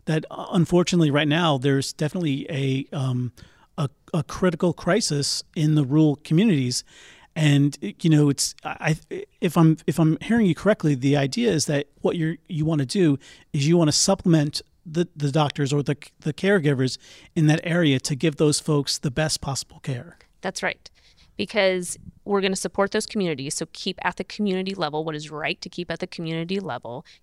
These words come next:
Speaker 2: keep patients at, at home as often as we can,
Speaker 1: That's
Speaker 2: even
Speaker 1: super
Speaker 2: if
Speaker 1: critical.
Speaker 2: the visit needs to be, you know, with that person in the, in the more urban area.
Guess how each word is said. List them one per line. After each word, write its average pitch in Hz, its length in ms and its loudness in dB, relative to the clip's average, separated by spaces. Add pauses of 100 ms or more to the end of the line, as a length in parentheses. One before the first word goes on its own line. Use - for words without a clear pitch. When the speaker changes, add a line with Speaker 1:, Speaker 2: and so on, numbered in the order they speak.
Speaker 2:
keep - 220 -10
patients 185 600 -4
at, 180 220 -4 (680)
at 165 180 -8
home 190 500 0
as 170 180 -6
often 180 300 -2
as 160 180 -6
we 165 120 -10
can, 196 540 -4
Speaker 1:
That's 214 180 0
Speaker 2:
even 240 140 4
Speaker 1:
super 254 100 4
Speaker 2:
if 240 80 2
Speaker 1:
critical. 170 280 2
Speaker 2:
the 214 40 4
visit 202 240 -2
needs 196 260 -2
to - 80 -8
be, 185 320 -4
you 180 80 -4
know, 175 100 -2
with 214 180 -2
that - 140 -2
person 151 380 -10
in 156 140 -12
the, 151 200 -6 (420)
in 185 100 -4
the 175 40 -2
more 170 220 -4
urban 147 300 -8
area. 131 560 -8